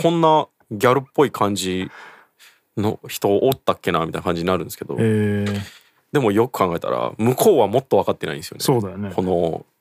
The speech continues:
Speaker 1: やっぱ俺めちゃくちゃ太ってた時期だったから、
Speaker 2: <laughs>
Speaker 1: 最後に見たの。
Speaker 2: はいはい。
Speaker 1: <laughs> 「え？本当にこの人で合ってるかな？」<laughs> みたいな目で見られるのが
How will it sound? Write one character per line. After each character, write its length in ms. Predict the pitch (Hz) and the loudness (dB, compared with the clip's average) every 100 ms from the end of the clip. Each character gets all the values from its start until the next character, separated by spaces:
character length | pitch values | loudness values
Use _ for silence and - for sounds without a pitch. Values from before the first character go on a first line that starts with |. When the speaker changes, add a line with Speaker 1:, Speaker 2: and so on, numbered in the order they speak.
| - | -4
Speaker 1:
や 100 | 107 | -2
っ 20 | |
ぱ 100 | 90 | 2
俺 120 | 90 | 0
め 160 | 90 120 | 0 2
ち 80 | 170 | 2
ゃ 60 | |
く 100 | 165 | 2
ち 80 | - | 0
ゃ 40 | |
太 180 | 156 - | 0 0
っ 60 | 160 | -2
て 100 | - | 0
た 100 | 92 | 0
時 100 | - | 2
期 60 | |
だ 80 | 123 | 2
っ 40 | - | 2
た 180 | - - | -4 -4
か 120 | - | -6
ら、 140 | - | -6
Speaker 2:
<laughs> 20 | - | 0
Speaker 1:
最 220 | 123 113 | 2 2
後 120 | 82 | 0
に 60 | 73 | -6
見 100 | 85 | -6
た 120 | - | -8
の。 140 | 62 | -8
Speaker 2:
は 160 | 62 - | -4 -4
い 60 | 107 | -2
は 180 | - | -6
い。 80 | 110 - - - - _ - - - - - - - | -10 -10 -12 -12 -16 _ -6 -2 -2 -4 -6 -6 2
Speaker 1:
<laughs> 60 | |
「え？ 120 | 220 - _ _ _ | 2 2 _ _ _
本 300 | - 214 262 | 0 2 2
当 160 | - 254 | 2 2
に 100 | - | 2
こ 160 | - | 0
の 120 | 202 226 | 2 2
人 160 | - | 2
で 60 | 110 | 4
合 100 | 123 | 4
っ 100 | - | 2
て 100 | - | 0
る 60 | |
か 120 | 123 107 | 2 2
な？」 140 | 104 95 - | 2 2 0
<laughs> 80 | |
み 80 | 147 | 2
た 100 | 123 | 2
い 40 | 107 | 0
な 80 | 95 | 0
目 140 | 123 | -2
で 160 | 120 113 | 0 0
見 120 | 110 | 2
ら 100 | 113 | 2
れ 100 | 127 | 2
る 80 | 107 | -2
の 80 | |
が 120 | - | -6